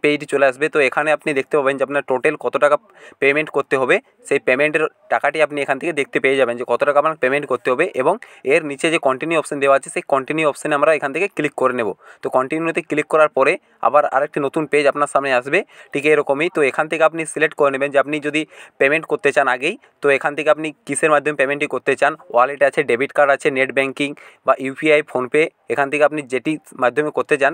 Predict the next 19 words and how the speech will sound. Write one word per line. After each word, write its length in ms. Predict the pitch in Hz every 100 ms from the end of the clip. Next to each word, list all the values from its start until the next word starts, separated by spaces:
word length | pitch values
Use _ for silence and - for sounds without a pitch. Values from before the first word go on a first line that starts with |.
| 175
সেটিতে 300 | 135 147 156 - _ -
পেমেন্ট 260 | 139 147 143
করে 120 | 139 131
নেবেন। 160 | 143 147
বা 60 | 131
আপনি 120 | 120 151
যদি 100 | 147 143
cash 160 | 120 160
on 40 | 143
delivery 260 | 139 131 131
করতে 160 | 123 127
চান, 100 | 147 165 - -
তো 40 | -
এখানে 200 | 135 156 151
দেখতে 160 | 143 143
পাচ্ছেন 200 | 135 139 135
যে 40 | 131
cash 180 | 127
on 60 | 131